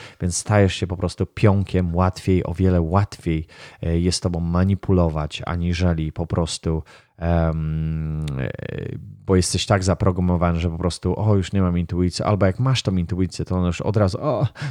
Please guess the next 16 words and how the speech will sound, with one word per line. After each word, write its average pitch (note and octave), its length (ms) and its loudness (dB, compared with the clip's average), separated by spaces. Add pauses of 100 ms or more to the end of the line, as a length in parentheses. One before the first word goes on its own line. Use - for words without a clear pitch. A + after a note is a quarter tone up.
to - 100 -4
jest A#2+ 100 -4
intuicja, A2+ 560 -2
ja G#2+ 120 2
muszę B2 280 0
używać, A2 720 -2 (320)
ja A#2 120 4
muszę A#2+ 300 0
używać, F#2+ 720 0
e, F#2 220 0
logiki, G2 760 -2
nie G#2 240 -4
intuicji, - 720 -8
logiki, F#2+ 680 -12
nie G2 100 -16
intuicji. - 600 -14